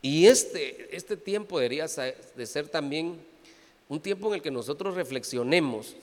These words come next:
que Dios está interesado en nuestro final. Nuestro final tiene que ser bueno. Aquí en la tierra y allá en el cielo tiene que ser bueno nuestro final. ¿Cuántos anhelan que su final sea bueno?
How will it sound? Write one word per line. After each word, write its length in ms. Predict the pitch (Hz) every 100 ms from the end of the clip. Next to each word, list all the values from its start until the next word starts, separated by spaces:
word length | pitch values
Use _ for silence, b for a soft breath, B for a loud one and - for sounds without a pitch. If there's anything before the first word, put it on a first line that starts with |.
| -
que 140 | 139
Dios 360 | 127 175 254 190
está 200 | 131 151
interesado 640 | 156 156 120 - 147 170
en 180 | 156 139
nuestro 500 | 185 196 - 165 156
final. 680 | - - 123 127 175 143 110
Nuestro 260 | 117 123
final 280 | 113 117 139
tiene 220 | 143 139
que 140 | 127 110
ser 180 | 110
bueno. 320 | 104 113 110 87 - - _ _ _ B B B B B B B B B B -
Aquí 300 | 131 196 262
en 80 |
la 140 | 208 135
tierra 320 | 294 311 - - B B B B B B _ _ _
y 180 | 180 151
allá 360 | 98 127 214 - - 101
en 120 | 95
el 120 | 92
cielo 400 | 269 339 359 101
tiene 260 | 147 147 147
que 120 | 147
ser 200 | 135 139
bueno 320 | 175 330 262
nuestro 320 | 135 113 110
final. 520 | 95 101 165 240 165 - - - - b b
¿Cuántos 260 | - 208 202
anhelan 360 | 165 156 160 131
que 100 | 117
su 120 | 113
final 360 | 110 110 117
sea 220 | 107 98 92
bueno? 280 | 95 82